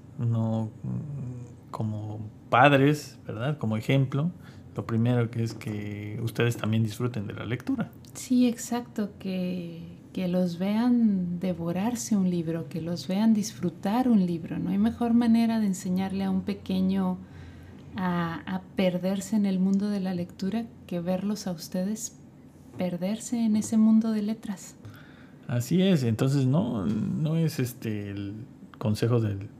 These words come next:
Speaker 1: psicólogo ni mucho menos, sino pues es un consejo que nosotros pensamos que, pues, a nosotros nos funcionó. Y, y
Speaker 2: Sí.
Speaker 1: bueno, ahí se los dejamos y a ver, nos dicen si, si leyendo ustedes interesaron a sus hijos a leer.
Speaker 2: Exacto.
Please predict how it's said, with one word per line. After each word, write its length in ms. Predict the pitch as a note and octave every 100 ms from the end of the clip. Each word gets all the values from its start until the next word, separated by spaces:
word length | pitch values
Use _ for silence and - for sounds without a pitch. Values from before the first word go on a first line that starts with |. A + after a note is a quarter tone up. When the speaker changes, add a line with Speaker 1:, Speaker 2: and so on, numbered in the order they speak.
| -
Speaker 1:
psicólogo 560 | A2+ A2+ G#2+ A2+ A2+
ni 160 | G#2+ G#2
mucho 320 | A2+ A2+ -
menos, 340 | C3+ F3 E3+ F3+
sino 400 | A2+ A2 G#2 G#2+ -
pues 420 | G#2+ F#2+ - -
es 220 | C3 A2+ B2+
un 80 |
consejo 380 | B2 C3 B2+ C3+
que 100 | C3+
nosotros 400 | A2+ A2 G#2+ B2+
pensamos 720 | - A#2 G#2+ - G#2 A#2 D#3
que, 220 | - G2+ G#2+ G#2
pues, 120 | - G#2+
a 100 | G2+
nosotros 420 | G2 G#2 A2+ B2+
nos 240 | A#2+ A2+ -
funcionó. 520 | B2 A2 B2 C3 D#3+
Y, 580 | C3+ B2 A#2+ A#2+ A#2+ A#2+ -
y 60 |
Speaker 2:
Sí. 40 | C3+
Speaker 1:
bueno, 260 | D3 G3+
ahí 180 | D#3+ C3
se 140 | C3 C#3+
los 160 | B2
dejamos 520 | A#2+ A#2 C3 F3 E3+
y 160 | G#2+ G2
a 100 | G2
ver, 260 | G#2 A#2 A#2+
nos 280 | G#2+ G#2
dicen 340 | A2+ A2+ C3+ C3
si, 480 | - G2+ G2 - A2 -
si 160 | - A2+
leyendo 380 | G#2 A2+ A#2+ A#2+
ustedes 520 | A#2+ - A#2+ B2+ B2 A2+ -
interesaron 560 | A2+ A2 G#2+ A#2 A#2 A#2
a 60 |
sus 240 | G#2+ G#2+ A#2
hijos 300 | A2+ A#2+ A#2
a 40 |
leer. 460 | A2 B2+ F3+ G3 - - - - - - -
Speaker 2:
Exacto. 580 | A#3 A#3 - C4+ - A3+